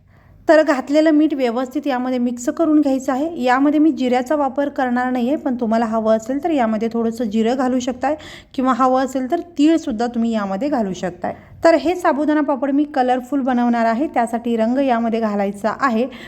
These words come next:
पण तुम्हाला जर हे रंग वापरायचे नसतील तर तुम्ही पांढरे शुभ्र फक्त साबुदाणा वापरून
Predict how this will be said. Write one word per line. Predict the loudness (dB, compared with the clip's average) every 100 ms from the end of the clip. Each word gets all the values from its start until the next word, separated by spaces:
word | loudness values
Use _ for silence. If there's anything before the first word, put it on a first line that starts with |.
| -6 -2
पण | 0
तुम्हाला | 2 2 2
जर | 0
हे | 0 0 2
रंग | 2 0
वापरायचे | 2 2 2 0 -2 -4 -4
नसतील | -4 -4 -4 -2 -2
तर | -2
तुम्ही | -2 0
पांढरे | 0 0 2 0 0
शुभ्र | -2 -2 -2 -2 -4
फक्त | -6 -4
साबुदाणा | -2 0 0 0 0 2
वापरून | 0 0 -2 -2